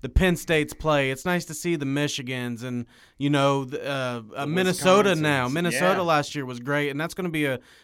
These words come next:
Speaker 1: good opening test there for Michigan. Uh, you know, they have Minnesota, but that, uh, that, uh, that has been a, uh,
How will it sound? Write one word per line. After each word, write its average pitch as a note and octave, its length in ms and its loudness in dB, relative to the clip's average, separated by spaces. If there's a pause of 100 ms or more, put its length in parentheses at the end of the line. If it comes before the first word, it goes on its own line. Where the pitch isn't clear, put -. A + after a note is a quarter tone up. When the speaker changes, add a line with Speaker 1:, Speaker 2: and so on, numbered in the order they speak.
(120)
Speaker 1:
good D3+ 160 4
opening D3+ 340 -2
test D3 300 -4
there C#3 120 -4
for C3 140 -8
Michigan. B2 600 -4
Uh, A#2+ 280 -6
you B2 120 -6
know, A#2 120 -4
they B2+ 140 -4
have D3+ 180 -2
Minnesota, A#2 560 -6
but A#2+ 320 -4 (360)
that, D#3+ 180 2
uh, C#3 180 6
that, D#3+ 220 2
uh, D#3 180 4
that D3+ 200 -2
has D3+ 120 -4
been C#3+ 300 0
a, B2+ 360 -4
uh, A#2+ 60 -2